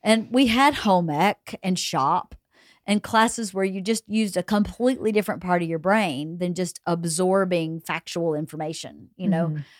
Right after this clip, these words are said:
Speaker 1: and not having a practical application for that. You can't practically apply calculus. You know, you can't.
Speaker 2: Right.
Speaker 1: Ha-, I mean, not as a senior in high school walking around
Speaker 2: Mm-hmm.
Speaker 1: town,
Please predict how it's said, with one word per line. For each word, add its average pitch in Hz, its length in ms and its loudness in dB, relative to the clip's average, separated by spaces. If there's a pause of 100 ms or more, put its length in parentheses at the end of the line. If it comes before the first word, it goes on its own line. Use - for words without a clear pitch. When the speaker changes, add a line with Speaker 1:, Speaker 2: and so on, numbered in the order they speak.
(160)
Speaker 1:
and 185 340 -4
not 196 240 0
having 175 300 -2
a 165 40 -4
practical 175 880 -4 (580)
application 202 720 0
for 175 180 -2
that. 131 300 -2
You 233 140 -2
can't 320 360 -2
practically 208 680 0
apply 165 500 -2
calculus. 135 840 -4 (680)
You 233 120 -2
know, 185 260 2
you 226 100 -8
can't. 403 380 0
Speaker 2:
Right. 151 200 -2 (180)
Speaker 1:
Ha-, 226 180 0
I 214 120 2
mean, 240 360 2
not 370 300 0
as 226 260 4
a 190 180 4
senior 185 360 -2
in 185 80 0
high 254 180 0
school 175 540 -2
walking 185 260 0
around 170 380 -4
Speaker 2:
Mm-hmm. 226 100 -4 (100)
Speaker 1:
town, 160 340 -4